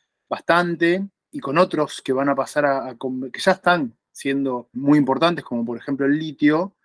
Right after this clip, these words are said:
el neoliberalismo viene de alguna forma a sentar las bases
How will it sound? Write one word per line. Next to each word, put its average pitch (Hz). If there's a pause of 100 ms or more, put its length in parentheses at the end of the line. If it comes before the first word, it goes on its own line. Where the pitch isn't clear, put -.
(300)
el 139
neoliberalismo 156
viene 156
de 156
alguna 143
forma 165
a 131
sentar 131
las 151
bases 170